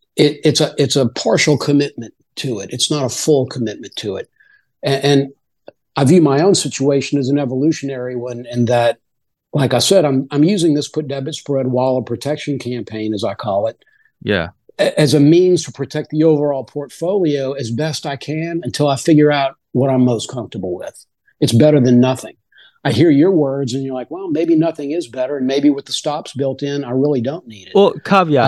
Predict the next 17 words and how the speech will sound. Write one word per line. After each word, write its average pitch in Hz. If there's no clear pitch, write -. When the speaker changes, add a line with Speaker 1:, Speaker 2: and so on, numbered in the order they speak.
Speaker 2:
no-, 170
Speaker 1:
Um, 156
Speaker 2:
nothing 202
is 165
better, 127
but 196
also 156
trading 143
smaller. 139
'Cause 131
my, 139
I 143
kinda 208
made 160
that 127
point 156
of 123